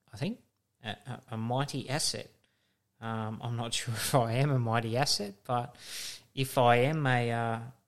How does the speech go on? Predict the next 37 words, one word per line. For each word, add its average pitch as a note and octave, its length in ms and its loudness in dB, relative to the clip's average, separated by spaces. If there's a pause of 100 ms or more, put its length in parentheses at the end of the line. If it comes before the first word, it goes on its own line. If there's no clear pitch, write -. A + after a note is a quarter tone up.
(120)
an A#2 120 -2
asset B2 480 2
in A#2 160 -2
your C3 260 2
eyes, A2+ 300 -2
Larry, C3 320 0
I B2+ 60 4
really B2 320 0
appreciate A#2 560 -4
the - 60 -16
compliment. C#3+ 500 -2
And, A2+ 260 -4 (640)
um, A2+ 680 -2 (460)
look, C3+ 220 -6 (260)
I, B2 220 2
I C3+ 100 4
set B2+ 260 2
this, B2 300 2
um, A#2 360 0 (720)
this A#2+ 100 -12
podcast A#2+ 560 2
up B2+ 260 0
to, A#2+ 340 0
um, A#2 320 -4 (360)
to C3 80 -6
give A#2 300 -2
the A#2+ 100 -4
Storm B2 420 0
a A2+ 60 -2
bit A#2 160 2
of, A2+ 220 2 (300)
bit B2+ 100 -2
of A2 140 -2 (680)
exposure C#3+ 560 4 (1200)
and A#2 120 0
positive A#2 420 0
light, B2+ 280 0